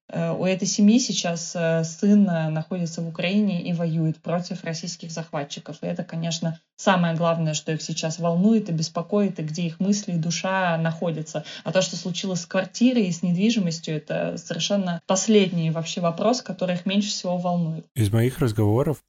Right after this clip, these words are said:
Speaker 2: с украинцами и украинками я тоже думаю о том, что чаще всего они переживают в первую очередь о людях и о родных, а во вторую очередь, наверное,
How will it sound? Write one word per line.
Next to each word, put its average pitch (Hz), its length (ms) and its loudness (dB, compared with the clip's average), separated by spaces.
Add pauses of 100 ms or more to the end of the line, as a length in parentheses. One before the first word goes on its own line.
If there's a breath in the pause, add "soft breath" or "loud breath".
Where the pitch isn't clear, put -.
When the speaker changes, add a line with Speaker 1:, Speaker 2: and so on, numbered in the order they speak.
Speaker 2:
с - 100 -6
украинцами 107 600 0 (400)
и - 40 -2
украинками 107 600 0 (340)
я 101 300 2 (340)
тоже 101 300 2 (320)
думаю 104 300 4
о 101 40 -4
том, 101 80 0
что 120 200 -6 (340)
чаще 104 240 0
всего 107 180 -2
они 104 120 2
переживают 101 340 2
в - 20 -10
первую 104 400 0
очередь 104 440 -2 (100)
о 107 80 2
людях 127 400 0 (420)
и 101 240 2
о 101 80 2
родных, 98 420 2 (200)
а 98 240 4
во 98 100 2
вторую 107 580 0 (120)
очередь, 101 320 0
наверное, 98 560 2